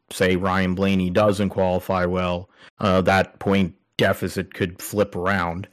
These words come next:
Um, I mean, I don't think William Byron is gonna be in a, put in a position or put himself in a position to where he's gonna have an issue. Um, but, you know, no, stranger things have happened.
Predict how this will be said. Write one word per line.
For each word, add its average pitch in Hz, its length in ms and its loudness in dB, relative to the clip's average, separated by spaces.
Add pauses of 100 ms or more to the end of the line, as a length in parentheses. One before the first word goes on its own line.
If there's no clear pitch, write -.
(320)
Um, 90 500 -2 (180)
I 113 40 0
mean, 98 160 0
I 104 140 4
don't 107 240 4
think 107 240 0
William 104 320 2
Byron 98 440 2
is 95 260 -4
gonna 101 280 0
be 95 200 -2
in 92 80 0
a, 90 60 -2 (240)
put 101 160 2
in 95 140 2
a 92 60 -2
position 95 540 -2
or 87 60 -2
put 104 160 0
himself 92 300 -2
in 95 80 -4
a 90 40 -6
position 92 500 -10
to 92 100 -8
where 95 300 -6 (460)
he's 101 300 0
gonna 98 180 2
have 92 260 0
an 90 80 -4
issue. 107 460 0 (200)
Um, 90 560 -6 (240)
but, 90 440 -2 (100)
you 107 100 -2
know, 87 260 -2
no, 95 460 -2
stranger 98 440 0
things 92 260 -4
have 92 120 -10
happened. 95 540 -2